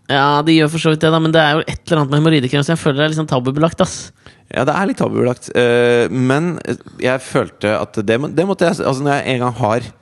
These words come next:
Speaker 2: fått det, da, da må man kjøre på med det. Men da kjente jeg en sånn der dyp aggresjon mot at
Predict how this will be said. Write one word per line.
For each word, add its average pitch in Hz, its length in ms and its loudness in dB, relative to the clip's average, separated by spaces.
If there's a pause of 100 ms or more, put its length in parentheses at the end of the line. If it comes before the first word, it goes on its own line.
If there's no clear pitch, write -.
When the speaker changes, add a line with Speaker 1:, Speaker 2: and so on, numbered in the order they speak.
(120)
Speaker 2:
fått - 240 -4
det, 175 80 0
da, 165 60 -2 (500)
da 107 80 2
må 117 160 0
man 110 220 -2 (100)
kjøre 95 240 -2
på - 80 -8
med 90 80 -2
det. - 140 -18 (100)
Men 151 240 0
da 165 300 0 (100)
kjente 120 400 -4
jeg 110 160 -2
en 120 80 -4
sånn 117 160 -2
der 113 160 0 (160)
dyp 127 480 -4
aggresjon 120 560 0
mot 123 160 -2
at - 80 -8